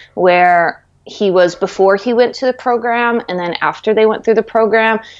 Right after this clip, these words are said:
And he was like, you know, had no time for his kids. Um,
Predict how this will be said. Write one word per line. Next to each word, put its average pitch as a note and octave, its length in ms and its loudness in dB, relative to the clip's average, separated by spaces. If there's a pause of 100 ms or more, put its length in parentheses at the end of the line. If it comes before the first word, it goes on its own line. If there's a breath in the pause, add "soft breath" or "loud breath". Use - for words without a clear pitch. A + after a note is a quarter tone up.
(100)
And F3+ 140 -6
he G3 120 2
was F#3+ 300 2
like, F3 420 2
you F3+ 140 -4
know, C3 580 -4 (280)
had G3 260 0
no F3+ 120 0
time F3+ 340 -4
for E3+ 160 -4
his - 160 -8
kids. A#3+ 840 2 (340 soft breath)
Um, E3 520 0